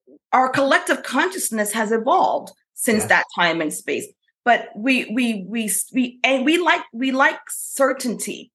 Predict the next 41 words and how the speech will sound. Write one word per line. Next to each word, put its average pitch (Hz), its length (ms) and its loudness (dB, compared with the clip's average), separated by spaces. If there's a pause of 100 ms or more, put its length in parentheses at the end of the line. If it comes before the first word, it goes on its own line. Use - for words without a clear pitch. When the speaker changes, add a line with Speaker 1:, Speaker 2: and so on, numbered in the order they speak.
(420)
Speaker 2:
Mm. 117 60 -4
Speaker 1:
So 214 340 4 (540)
we 254 120 0
wanna 311 280 4
know 247 280 4
that, 196 260 2
that, - 240 2
well, 170 260 -4
that's 170 240 -2
what 233 180 0
it 269 120 -4
was 240 200 2
at - 140 -6
that 180 200 0
time 247 260 2
and 311 100 -2
space. - 640 -6 (240)
And 208 140 -2
Speaker 2:
Yeah. 202 60 -6
Speaker 1:
so 208 520 4 (100)
that's - 200 -2
how 185 180 4
it 233 80 6
is 269 180 0
today. 208 600 0
But 247 220 0 (340)
Speaker 2:
Yeah. - 100 -20
Speaker 1:
it's 311 180 -4 (120)
not, 214 280 0
right? 370 340 0 (100)
Speaker 2:
Yeah, 92 200 -8 (200)
yeah. 80 220 -10 (280)
Speaker 1:
So 262 200 4
I 269 100 2
think 285 380 -2
what 277 100 4
I 233 100 4
try 269 460 0
to 247 140 -6
do 180 480 -2
is, 180 440 0